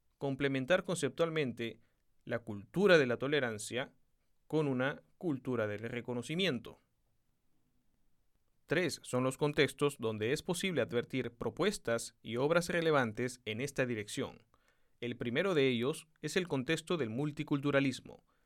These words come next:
En lugar de terminar con las reivindicaciones culturalistas, el proceso de globalización ha estado acompañado, en las últimas décadas,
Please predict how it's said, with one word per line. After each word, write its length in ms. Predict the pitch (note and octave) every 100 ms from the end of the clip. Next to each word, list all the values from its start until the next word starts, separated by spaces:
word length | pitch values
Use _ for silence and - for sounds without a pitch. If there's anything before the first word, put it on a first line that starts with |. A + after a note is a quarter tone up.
| _ _ _ _ _ -
En 160 | C#3
lugar 300 | C3 C3 F#3
de 100 | G3+
terminar 580 | F3+ D#3 A#2+ A2+ D#3+ D3+
con 160 | - A#2
las 160 | G#2
reivindicaciones 1040 | A#2+ A#2+ A#2 A#2 A2+ A2+ A2 B2+ D#3+ B2 -
culturalistas, 880 | - A2 A#2+ C#3 C#3 - B2+ B2+ _ _ _ -
el 180 | D3 C3+
proceso 420 | C#3 C#3 F#3 A3
de 100 | G3+
globalización 840 | D3+ C3 A#2+ A2+ G#2+ - C3 A#2 -
ha 60 | D#3+
estado 280 | F3 G#3+ G3+
acompañado, 800 | E3+ C#3 A2+ C3 D#3 G2+ C#2 - _ _
en 120 | B2 A#2+
las 160 | G#2+
últimas 380 | D3+ D3 E3+ E3+
décadas, 520 | D#3+ B2 B2 B2+ -